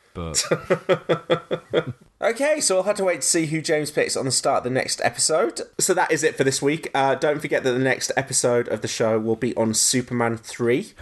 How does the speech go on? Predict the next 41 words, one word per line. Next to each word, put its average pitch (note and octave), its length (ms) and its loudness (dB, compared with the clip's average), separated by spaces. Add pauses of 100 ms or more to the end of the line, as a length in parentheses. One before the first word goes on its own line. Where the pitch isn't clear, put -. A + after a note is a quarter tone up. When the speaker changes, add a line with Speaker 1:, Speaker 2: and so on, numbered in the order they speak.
Speaker 1:
Oh, F2+ 420 0
I'm E2 220 -6
very E2 460 -6
excited. E2+ 600 -10
I G#2 120 2
have G2 180 2
some F2+ 140 -6
hot - 260 -2
takes G2 300 -2
about F2 220 -2
Superman E2+ 380 -2
three. E2+ 360 -2
<laughs> - 40 -2 (840)
Speaker 2:
Um, C#3+ 300 2
Seb, D3+ 280 2
did C3+ 160 -4
you C3+ 100 -2
see? - 220 0
Uh, A#2 420 2
uh, - 80 -2 (100)
<laughs> C3 100 -6
you A#2+ 100 -2
might A2+ 160 2
not A#2+ 140 2
have - 80 -6
seen G2 220 0
this. F#2+ 180 -4 (260)
Uh, A#2 300 4
James C#3+ 400 -2
and C#3 80 0
I, B2+ 340 2
uh, A2+ 160 2
filled A#2 260 -2
out A2+ 140 0
the A2 80 -4
next A2 220 -2
couple A2+ 200 -2
of G#2+ 120 -4
weeks - 400 -4
on G2+ 260 -2
the G2 400 0